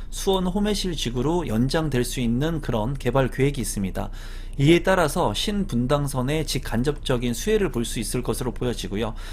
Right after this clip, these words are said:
화서역의 아파트 가격이 큰 폭으로 오르고 있고 또한 수원역 일대에 신주거벨트 라인이 형성되고 지티엑스의 호재가 있기 때문에 이러한 부분의 인프라를 활용할 수 있을 것으로 보여져요.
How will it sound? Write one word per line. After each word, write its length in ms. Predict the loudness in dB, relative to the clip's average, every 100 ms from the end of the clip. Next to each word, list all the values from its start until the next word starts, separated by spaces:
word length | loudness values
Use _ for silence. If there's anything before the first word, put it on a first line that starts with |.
| -10 -10 -4
화서역의 580 | 0 4 6 6 6 6
아파트 300 | 6 2 0
가격이 360 | 2 4 2 0
큰 160 | 0
폭으로 300 | 0 0 2
오르고 300 | 2 2 0
있고 440 | -2 -2 0 0 0
또한 260 | 2 2 2
수원역 580 | -2 0 2 2 2 2
일대에 600 | -2 0 2 4 2 0 -8 -8
신주거벨트 800 | -2 0 2 0 2 2 2 0
라인이 380 | 0 2 2 2
형성되고 720 | 0 -2 -2 -2 -2 0 0
지티엑스의 600 | 0 -2 0 0 0 -2
호재가 340 | -2 -2 -2 -2
있기 200 | -2 -4
때문에 460 | -4 -2 0 -2 -4 -8 -10 0
이러한 340 | 6 8 8 6
부분의 480 | 2 2 4 4
인프라를 640 | 4 2 2 2 4 2 2
활용할 280 | 0 0 0
수 120 | -2
있을 240 | -2 -2
것으로 340 | -2 -2 -2 0
보여져요. 500 | 0 0 0 -4